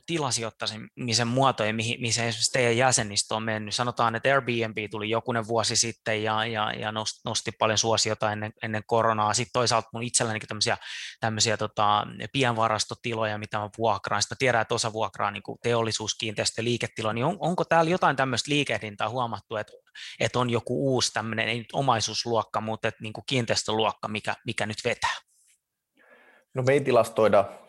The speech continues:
Speaker 2: kaikkea kiinteistösijoittamisen, ää, kenttää, vaan ollaan nimenomaan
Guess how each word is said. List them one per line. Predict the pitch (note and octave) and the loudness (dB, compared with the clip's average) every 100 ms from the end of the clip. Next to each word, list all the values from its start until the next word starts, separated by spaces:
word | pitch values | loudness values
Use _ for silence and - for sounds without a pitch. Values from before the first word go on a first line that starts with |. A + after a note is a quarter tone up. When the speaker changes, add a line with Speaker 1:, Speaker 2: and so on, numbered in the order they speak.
| _ | _
Speaker 2:
kaikkea | A#2+ A#2 - G2+ | 4 4 2 0
kiinteistösijoittamisen, | F#2+ G2 F#2 F#2 - G#2 G2 F#2+ - - - D#2+ G#2 - - - _ _ _ - | 0 0 0 -2 -4 -4 -2 -2 -8 -6 -6 -6 -8 -12 -20 -20 _ _ _ -14
ää, | - - B1 C2 G1+ G1+ - - - - - - - _ - - - | -8 -6 -4 -6 -8 -12 -14 -14 -16 -18 -20 -20 -20 _ -20 -20 0
kenttää, | B2+ A#2 - - A#2 A#2 - - - - A2+ A2 G2+ G2+ F#2 - - | 2 2 0 4 6 4 0 -14 -20 -20 -20 -18 -12 -12 -12 -14 -6
vaan | A#2 F#2+ F#2 - | 0 0 -2 -4
ollaan | G2+ F#2 F#2 | -2 0 2
nimenomaan | G2 G2 G2 G2+ | 2 2 2 0